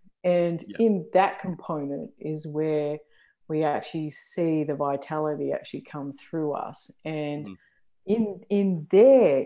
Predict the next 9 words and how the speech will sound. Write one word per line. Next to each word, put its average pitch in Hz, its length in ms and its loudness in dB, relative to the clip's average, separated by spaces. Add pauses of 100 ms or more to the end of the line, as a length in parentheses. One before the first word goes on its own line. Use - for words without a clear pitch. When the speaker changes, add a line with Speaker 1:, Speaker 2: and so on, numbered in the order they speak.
Speaker 1:
and 180 200 -2
in 240 260 2
that 269 220 0
moment 208 640 2
is 170 240 -8
what 180 260 0
we 185 200 -2
actually 185 480 -8 (180)
have, 214 380 -4